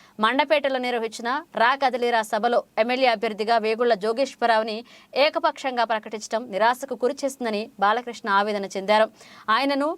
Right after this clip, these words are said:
పార్టీ అధిష్టాన నిర్ణయమే శిరోధారంగా పార్టీ విజయానికి కృషి చేస్తానని నెక్కంటి బాలకృష్ణ అన్నారు. ఈ సమావేశంలో పాలమర్తి శేషగిరిరావు,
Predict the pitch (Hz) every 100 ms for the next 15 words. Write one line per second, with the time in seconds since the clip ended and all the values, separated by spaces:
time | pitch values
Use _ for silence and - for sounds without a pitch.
0 | - 254 277 277 320 - 302 277 254 247
1 | 240 233 285 - 233 262 254 240 220 220
2 | 214 208 220 240 220 202 254 285 269 226
3 | 220 220 220 220 214 220 226 240 - -
4 | - 247 269 339 302 214 226 254 220 -
5 | 208 202 208 214 _ - 220 226 220 214
6 | 214 240 220 240 - - - 262 330 311
7 | 285 262 247 247 254 233 226 220 240